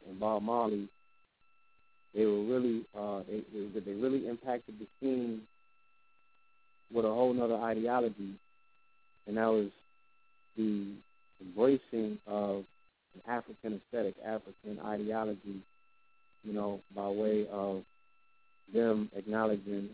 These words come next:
uh, not only our connection to our African roots, but they also brought forth this whole spirit of Rastafarianism, right?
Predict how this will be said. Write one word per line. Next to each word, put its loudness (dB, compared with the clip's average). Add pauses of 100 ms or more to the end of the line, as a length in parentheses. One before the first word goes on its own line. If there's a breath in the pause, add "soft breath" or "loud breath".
uh, -4 (1120)
not -4
only 2
our -2
connection -4
to -2
our -2
African -8
roots, 0 (920)
but -10
they 6
also 2
brought 0 (120)
forth 2
this -6 (100)
whole -6
spirit 0
of -2 (260)
Rastafarianism, 0 (1600)
right? 0